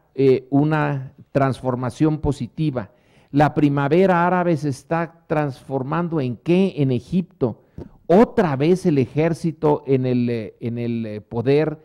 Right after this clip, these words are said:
Eh, en Siria, bueno, aquello es, es, es un horror. Siria sí ya van más de cien mil muertos y no se ve que haya cambiado nada.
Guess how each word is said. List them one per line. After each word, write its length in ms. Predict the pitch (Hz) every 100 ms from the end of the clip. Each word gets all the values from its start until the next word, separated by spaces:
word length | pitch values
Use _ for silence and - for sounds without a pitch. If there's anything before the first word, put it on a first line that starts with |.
| _ _ _ _ _
Eh, 340 | 147 151 147 -
en 160 | 135
Siria, 500 | 127 - 208 202 202
bueno, 300 | 156 170 180
aquello 320 | 131 - 165 185
es, 360 | 175 - 139 135
es, 200 | 131 110
es 200 | 127 -
un 140 | 170
horror. 880 | 196 143 - 185 240 - 160 - 135 135 -
Siria 280 | 180 214
sí 140 | 175 190
ya 160 | 190
van 220 | 175 196 196
más 160 | 196
de 80 | 180
cien 240 | 165 143
mil 180 | 151 208
muertos 480 | 190 185 196 220 180 - _
y 120 | 220
no 260 | 214 233 240
se 140 | 240
ve 180 | 233 226
que 140 | 226
haya 200 | 220 220 220
cambiado 560 | 202 190 208 220 220
nada. 600 | 151 165 180 151 113 -